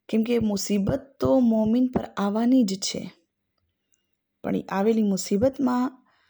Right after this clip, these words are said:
જો ઈ સબ્ર કરે છે તો ઈ સાચો મોમિન બની જાય છે, ખુદાની નજદીક થઈ જાય છે. અને આપણા પાસે સબ્ર કરવા સિવાય ચારો પણ શું છે? સબ્ર કરશું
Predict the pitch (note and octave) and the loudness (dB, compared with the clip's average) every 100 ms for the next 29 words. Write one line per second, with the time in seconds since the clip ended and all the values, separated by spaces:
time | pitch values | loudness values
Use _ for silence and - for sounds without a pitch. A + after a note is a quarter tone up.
0 | _ _ - A3 A3 - - A#3 A3+ G#3+ | _ _ -2 0 0 -2 -4 -2 0 0
1 | G#3+ G#3 G3+ G3+ - A3+ G#3+ G3 - G3 | 0 0 0 -2 -4 -4 -4 -4 -6 -6
2 | F#3 - G#3+ F#3+ F3+ F#3 G3 F#3 F#3 - | -6 -4 -2 -2 -2 -2 -2 -2 -6 -10
3 | - - - - - - _ _ _ _ | -12 -14 -12 -14 -14 -18 _ _ _ _
4 | _ _ _ _ _ - A3 A#3+ A#3 G3+ | _ _ _ _ _ -4 0 2 2 0
5 | - A3+ C4 - - G3+ - - - F3+ | -2 -2 -2 -2 -6 -6 -10 -10 -10 -10
6 | - _ _ _ _ _ _ _ _ - | -16 _ _ _ _ _ _ _ _ -8
7 | F#3 G3 A3 C#4+ D4 C#4 C#4 C4+ B3+ C#4 | -4 -2 -2 -4 -4 -4 -4 -4 -2 -2
8 | C#4 C4+ D4 C#4+ C#4+ D4 C#4+ A3+ A#3 D#4 | -2 -4 -2 -2 -2 -2 -2 -4 -2 -2
9 | F#4+ F4+ - G#3+ - - - _ _ _ | -2 -6 -6 -8 -8 -10 -16 _ _ _
10 | _ _ _ _ _ _ _ - - G3+ | _ _ _ _ _ _ _ -10 -4 -2
11 | A3+ A3+ G3+ F#3+ - B3 C#4 G#4 G4 | 0 -2 -2 -2 -2 2 2 2 -2